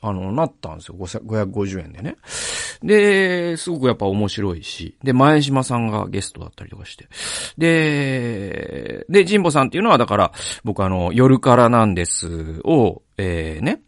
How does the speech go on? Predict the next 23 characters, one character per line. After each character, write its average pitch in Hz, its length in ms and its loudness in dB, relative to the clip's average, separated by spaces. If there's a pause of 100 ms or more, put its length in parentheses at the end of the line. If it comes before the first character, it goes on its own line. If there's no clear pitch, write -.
(160)
ぎ-、 107 320 -4
神 110 140 0
保 87 80 -2
さ 92 100 -8
ん 82 60 -10
ゲ 95 140 -2
ス - 100 -8
ト 101 100 -2
会、 80 300 -12
二 101 140 -2
千 95 160 -2
二 95 80 -2
百 90 160 -6
円 82 60 -8
払 90 200 -6
っ 80 60 -10
て、 - 260 -4
有 98 220 0
料 85 500 -4
で 82 140 -8
聞 113 260 -4
い 95 80 -6
て、 - 280 -4